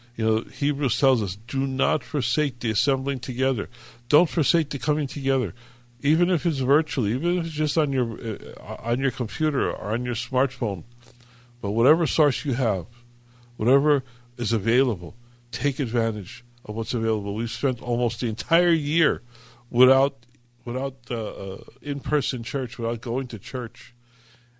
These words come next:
And it's another, you know, something else we were talking about on the way here. You know, hoping that we can get back in our churches,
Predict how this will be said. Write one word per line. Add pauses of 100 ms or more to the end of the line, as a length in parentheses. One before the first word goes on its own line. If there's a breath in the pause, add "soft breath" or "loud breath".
(160 soft breath)
And
it's
another,
you
know,
something
else
we
were
talking
about (120)
on
the
way
here. (420 soft breath)
You
know,
hoping
that
we
can
get
back
in
our
churches,